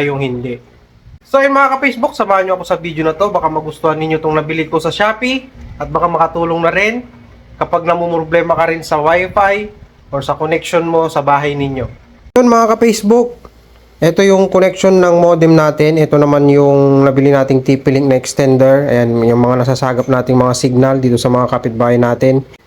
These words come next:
Ngayon, pupunta tayo dun sa C R kung kaya niyang i-play yung YouTube kasi pag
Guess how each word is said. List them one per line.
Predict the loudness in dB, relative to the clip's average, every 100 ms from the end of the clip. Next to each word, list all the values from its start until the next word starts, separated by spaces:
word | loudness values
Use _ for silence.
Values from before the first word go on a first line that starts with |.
| _ 0
Ngayon, | 4 4 4 0 -8 _ -4
pupunta | 0 2
tayo | 2 2
dun | 2
sa | 0
C | 0 2 2
R | 2 0 -2 -6 _ _ _ _ _
kung | 2 4 4 4 2
kaya | 2 2 2
niyang | 2 2 2
i-play | 2 2 4 4
yung | 4 4 4
YouTube | 4 2 0
kasi | 0 2 0
pag | 0 -4